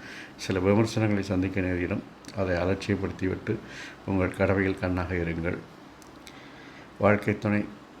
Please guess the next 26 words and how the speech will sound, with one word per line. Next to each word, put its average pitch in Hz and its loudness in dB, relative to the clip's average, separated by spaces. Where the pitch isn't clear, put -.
கணவர் 98 2
உங்களுக்கு 92 -2
ஆதாயமா, 95 4
ஆதரவா 90 0
இருப்பார். 85 -6
அதே 92 0
நேரத்துல 98 0
அவருடைய 95 2
மனவலியையும் 104 4
புரிஞ்சுக்கிட்டு, 98 0
அவருக்கு 87 -2
கொஞ்சம் 87 0
ஆறுதலா 101 4
இருந்தீங்கன்னா, 92 0
அவரும் 95 0
மகிழ்ச்சியா 87 0
இருப்பார். - -6
நீங்க 98 4
மகிழ்ச்சியா 104 4
இருக்கும்போது, 104 2
அவரையும் 104 4
மகிழ்ச்சிப்படுத்த 101 -4
வேண்டியது 101 2
உங்க 101 0
கடமை 104 2
இல்லையா? 107 2